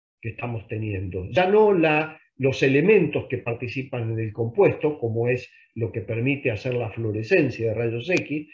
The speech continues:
que le dan los, los elementos que están en los compuestos, sino el compuesto mismo.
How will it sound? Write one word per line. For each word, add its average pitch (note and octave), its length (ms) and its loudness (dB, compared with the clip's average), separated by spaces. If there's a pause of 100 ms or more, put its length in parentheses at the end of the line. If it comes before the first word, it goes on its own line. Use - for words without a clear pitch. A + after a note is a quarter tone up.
(160)
que B2 100 0
le A#2 120 2
dan C3+ 220 2
los, A2+ 140 -2 (180)
los A2 240 -6
elementos C#3+ 540 0
que G2 100 -10
están B2+ 300 -4
en A2 160 -6
los G#2 180 -12 (200)
compuestos, F#3 600 -2 (200)
sino F#3+ 240 6
el G3 60 4
compuesto E3+ 520 4
mismo. A#2+ 500 -2